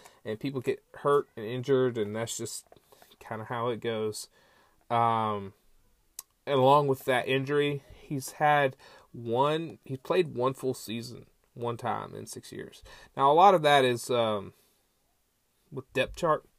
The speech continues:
stuff, 'cause like I said, he was behind a pretty talented crew, uh, Cincinnati, back in twenty fourteen and twenty fifteen, where had a pretty good defense. Um, they were going to the playoffs,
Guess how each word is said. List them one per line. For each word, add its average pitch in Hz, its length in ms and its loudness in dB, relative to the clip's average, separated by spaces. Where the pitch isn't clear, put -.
stuff, - 460 -2
'cause 120 160 -4
like 127 160 0
I 123 40 -6
said, 110 260 -2
he 117 100 -4
was 110 160 -8
behind 113 640 -2
a - 40 -12
pretty 143 220 4
talented 151 380 4
crew, 165 460 0
uh, 127 220 -4
Cincinnati, 131 680 0
back 123 340 4
in 113 160 -2
twenty 127 240 -2
fourteen 143 680 -2
and 113 100 -6
twenty 127 220 -2
fifteen, 139 720 -2
where 110 260 0
had 127 160 2
a - 40 -4
pretty 139 260 0
good 120 180 2
defense. 123 680 -4
Um, 120 440 -6
they 117 160 0
were 117 120 0
going 117 220 0
to - 100 -16
the 117 60 -16
playoffs, 120 680 0